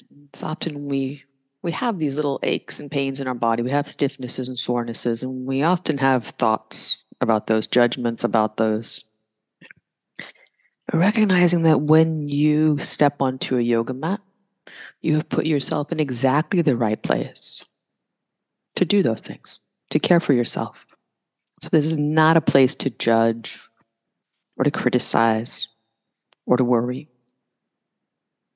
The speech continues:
but to know that you're doing exactly what it is you need to do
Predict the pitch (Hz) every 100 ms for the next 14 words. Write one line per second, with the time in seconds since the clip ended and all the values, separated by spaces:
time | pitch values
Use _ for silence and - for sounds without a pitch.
0 | _ _ - 190 - 165 160 147 160 151
1 | 135 135 - 160 170 - 170 151 139 156
2 | 147 147 - 139 156 208 - - - _
3 | _ _ _ _ _ _ _ _ _ _
4 | _ _ _ - 143 147 143 143 131 127
5 | 120 113 117